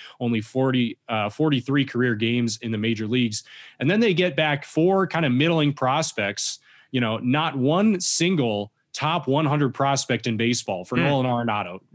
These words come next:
Speaker 1: who could be argued as the best third baseman in baseball, or at least one of them.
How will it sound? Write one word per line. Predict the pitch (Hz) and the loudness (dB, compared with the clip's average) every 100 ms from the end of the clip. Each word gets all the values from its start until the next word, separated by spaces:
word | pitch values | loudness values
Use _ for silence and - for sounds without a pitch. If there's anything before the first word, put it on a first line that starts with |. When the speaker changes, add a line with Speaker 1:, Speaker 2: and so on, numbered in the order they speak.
| - | -8
Speaker 1:
who | 131 | -4
could | 139 131 | -2 0
be | 147 | 0
argued | 151 185 156 | 2 2 2
as | 131 117 | 2 0
the | 143 | -2
best | 139 143 - - | 0 0 -2 -2
third | 139 123 | -2 0
baseman | 127 123 127 | 0 0 -2
in | 120 | 0
baseball, | 113 117 - 98 | 0 0 -2 -4
or | 107 | 0
at | 131 | 2
least | 165 151 | 2 2
one | 123 135 123 | 0 0 0
of | 113 | -2
them. | 85 | -8